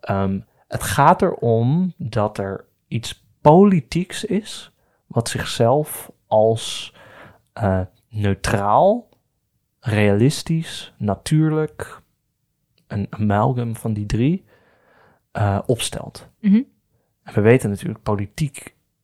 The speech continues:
Speaker 1: heeft altijd iets met value te maken, heeft iets met een bepaalde waardes te maken, hè?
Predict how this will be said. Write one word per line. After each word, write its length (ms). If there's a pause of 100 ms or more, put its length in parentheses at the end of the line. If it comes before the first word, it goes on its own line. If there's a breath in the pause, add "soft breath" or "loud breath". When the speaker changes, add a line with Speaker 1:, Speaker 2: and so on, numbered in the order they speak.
(200)
Speaker 1:
heeft 260
altijd 360 (480)
iets 200
met 220
value 580
te 120
maken, 200
heeft 160
iets 120
met 140
een 80
bepaalde 360
waardes 480
te 100
maken, 400
hè? 60